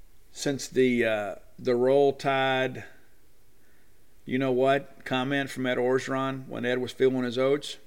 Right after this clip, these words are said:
And again, I don't fault the guy for saying that. I fault the kid for putting it out there. I don't think Ed really cares. But, um, Alabama last year against L S U could have scored as many points as they wanted to.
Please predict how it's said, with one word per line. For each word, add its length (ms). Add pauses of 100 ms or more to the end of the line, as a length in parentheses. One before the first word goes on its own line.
(200)
And 100
again, 220
I 80
don't 160
fault 260
the 60
guy 200
for 160
saying 280
that. 100
I 60
fault 280
the 60
kid 300
for 80
putting 240
it 60
out 240
there. 100
I 40
don't 140
think 180
Ed 160
really 200
cares. 460 (920)
But, 380
um, 400 (1500)
Alabama 460
last 340
year 140
against 320
L 180
S 140
U 120
could 120
have 80
scored 240
as 100
many 120
points 320
as 60
they 80
wanted 300
to. 200